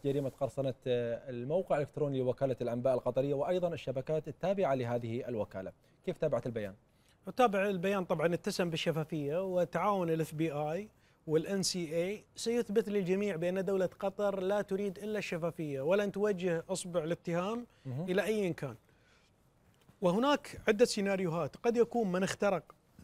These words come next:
Speaker 2: موقع وكالة الأنباء القطرية هو نفسه الذي اخترق مو-، آه، بريد، البريد الإلكتروني
Speaker 1: لسعادة السفير
Speaker 2: ل-،
Speaker 1: الإماراتي.
Speaker 2: ل-، ل-، و-، لسفير أبو ظبي في واشنطن يوسف
Speaker 1: مهم.
Speaker 2: العتيبة. ما نعرف،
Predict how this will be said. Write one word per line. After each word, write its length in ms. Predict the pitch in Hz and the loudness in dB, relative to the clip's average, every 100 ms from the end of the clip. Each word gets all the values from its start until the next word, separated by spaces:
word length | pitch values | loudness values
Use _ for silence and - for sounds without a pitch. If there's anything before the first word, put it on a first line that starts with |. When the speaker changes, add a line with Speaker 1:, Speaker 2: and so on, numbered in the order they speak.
| - - | -12 2
Speaker 2:
موقع 320 | 190 196 170 | 2 4 2
وكالة 300 | 151 190 190 | 2 2 2
الأنباء 360 | 170 170 185 165 | 2 0 0 0
القطرية 640 | 147 175 175 170 165 175 165 | 0 0 0 0 -4 -6 -4
هو 140 | 226 233 | 2 4
نفسه 420 | 247 240 240 226 | 2 -2 -4 -2
الذي 240 | 208 202 | -2 -2
اخترق 400 | 190 - 214 196 | -4 0 -2 -2
مو-، 160 | 180 196 - | -4 -4 -4
آه، 360 | 156 151 160 151 | -6 -2 -2 -2
بريد، 340 | 143 170 196 190 - _ _ - | 0 2 2 0 -8 _ _ -8
البريد 320 | 151 175 196 | -2 0 2
الإلكتروني 760 | 175 175 165 - 185 180 175 156 | 0 0 0 -2 0 2 0 -2
Speaker 1:
لسعادة 380 | 139 120 156 147 | 2 4 6 4
السفير 460 | - 147 156 147 | 0 0 4 4
Speaker 2:
ل-، 120 | 143 | 6
Speaker 1:
الإماراتي. 720 | 135 131 131 143 139 196 117 180 | 6 6 6 10 10 8 2 2
Speaker 2:
ل-، 280 | 196 196 190 | 2 2 2
ل-، 40 | |
و-، 140 | 190 196 190 | 2 2 2
لسفير 800 | 185 190 175 196 180 208 185 180 | 0 0 0 -2 2 2 2 0
أبو 180 | 175 170 | 0 2
ظبي 320 | 175 180 185 170 | 4 4 4 0
في 120 | 180 | 2
واشنطن 500 | 185 185 208 180 151 | 2 2 0 0 -2
يوسف 200 | 160 139 | 0 -2
Speaker 1:
مهم. 80 | 156 | -2
Speaker 2:
العتيبة. 440 | 151 185 165 135 - | -2 -2 -4 -6 -8
ما 160 | 190 277 | -2 2
نعرف، 360 | 294 196 151 | 2 0 -2